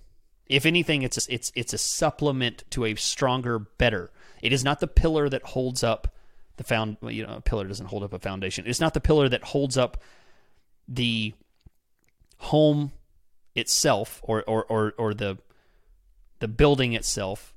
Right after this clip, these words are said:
my analogy is really falling apart here. It just doesn't work that great by itself. <laughs> Okay, hopefully I got that. I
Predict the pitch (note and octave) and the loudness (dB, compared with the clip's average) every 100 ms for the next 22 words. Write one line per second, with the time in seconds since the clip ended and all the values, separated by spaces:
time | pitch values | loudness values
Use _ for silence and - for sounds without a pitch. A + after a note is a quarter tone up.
0 | - A#2+ A2 G#2 F#2+ - G2 G2+ G2 G2 | -14 -8 -6 -4 -6 -8 -10 -10 -8 -8
1 | F#2+ F#2+ F#2+ F#2+ F2+ F2+ F#2 - - - | -8 -8 -4 -2 -2 -4 -6 -12 -18 -16
2 | - - - - - - - - - - | -16 -10 -6 -6 -8 -16 -18 -20 -20 -14
3 | - E3 D#3+ C#3 B2 G#2+ G2+ G2 - F#2 | -2 2 2 2 2 0 -2 -4 -4 -6
4 | G2+ F2 - - - - - - - - | -6 -6 -6 -8 -12 -12 -8 -8 -10 0
5 | - - - - - - - - - - | 0 0 -8 -12 -14 -16 -16 -10 -6 -4
6 | - B2 - A2+ A2 - - - - | -2 -2 -2 -2 -2 -6 -6 -8 -6